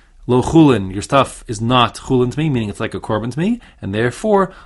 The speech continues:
"Lo ochel lach," I will not eat from your stuff. That would be a binding neder.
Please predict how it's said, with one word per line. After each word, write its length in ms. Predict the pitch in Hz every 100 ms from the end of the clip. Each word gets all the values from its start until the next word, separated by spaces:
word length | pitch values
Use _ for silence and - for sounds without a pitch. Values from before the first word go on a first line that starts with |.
| -
"Lo 140 | 131
ochel 400 | 131 165 - 143
lach," 260 | 135 127 -
I 80 | 104
will 80 |
not 220 | 110 110 117
eat 120 | 107
from 140 | 101
your 100 | 98
stuff. 340 | - 90 - -
That 140 | 104
would 100 | 110
be 100 | 101
a 60 | 98
binding 640 | 92 92 92 92 90 87 -
neder. 320 | 104 98 82